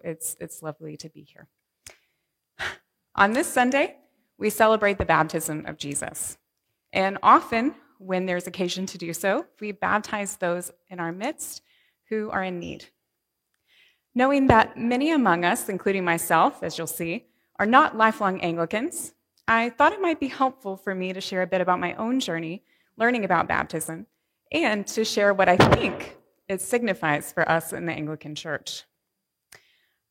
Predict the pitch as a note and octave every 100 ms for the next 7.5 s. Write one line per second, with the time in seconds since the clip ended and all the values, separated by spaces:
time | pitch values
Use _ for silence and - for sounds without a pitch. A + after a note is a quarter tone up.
0 | - G3 F3+ E3 D3+ D3+ D3+ F3 - -
1 | _ _ _ _ _ _ - F3 F#3+ G#3+
2 | F3 E3+ - F3+ G3+ - - E3+ F#3 F3+
3 | E3+ - G3+ - - F3 F3+ E3 D3+ F3
4 | A3+ - E3 D#3+ - D#3 - - - _
5 | _ _ _ _ _ _ _ _ _ G3+
6 | G3 F#3+ G3+ F3 F3 G#3 A3+ F3+ E3 D#3
7 | - D#3+ - - -